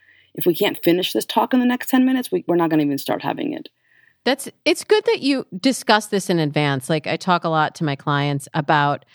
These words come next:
Speaker 2: planning for success in your interpersonal communication and having made the decision before you get into the place where your decision may be compromised.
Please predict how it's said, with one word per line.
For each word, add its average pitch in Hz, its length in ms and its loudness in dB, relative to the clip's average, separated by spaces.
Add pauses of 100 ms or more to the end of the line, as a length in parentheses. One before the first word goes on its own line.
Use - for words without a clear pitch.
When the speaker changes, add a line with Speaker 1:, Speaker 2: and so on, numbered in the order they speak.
(100)
Speaker 2:
planning 262 500 4
for 180 180 0
success 165 500 0
in 170 80 0
your 165 120 -4
interpersonal 151 720 -2
communication 135 880 -4 (420)
and 165 540 2
having 262 460 2
made 226 220 0
the 220 80 2
decision 233 800 0 (420)
before 240 440 2
you 226 180 -2
get 202 260 2
into 202 280 -2
the 185 100 2 (180)
place 185 380 0
where 170 480 0
your 175 460 0
decision 165 600 -2
may 156 140 -2
be 151 140 -2
compromised. 131 1000 -4